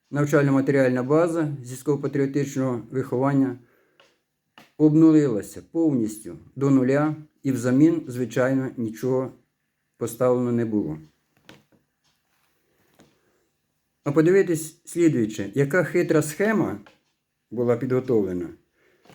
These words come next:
про, по підготовці неякісних військових кадрів в Україні.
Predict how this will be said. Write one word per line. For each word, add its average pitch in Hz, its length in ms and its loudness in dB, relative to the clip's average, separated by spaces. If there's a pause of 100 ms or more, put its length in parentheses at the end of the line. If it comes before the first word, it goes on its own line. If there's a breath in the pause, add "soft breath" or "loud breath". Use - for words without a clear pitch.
(100)
про, 147 360 2 (200)
по 147 140 0
підготовці 151 840 2
неякісних 156 880 0
військових 156 560 0
кадрів 101 420 -2 (1000)
в 110 80 -14
Україні. 95 540 -6